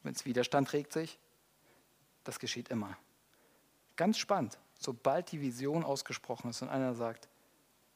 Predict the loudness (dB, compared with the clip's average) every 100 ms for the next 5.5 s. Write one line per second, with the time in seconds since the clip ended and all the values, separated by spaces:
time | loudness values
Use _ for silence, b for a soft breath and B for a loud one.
0 | _ _ _ -4 -4 -2 2 2 2 -2
1 | -4 -8 -14 b b b b b b -6
2 | 0 0 0 -2 0 0 -4 -8 b b
3 | b b b 4 6 6 6 0 -14 -2
4 | 2 2 2 -2 -2 -4 -2 0 4 4
5 | 4 -4 -4 -6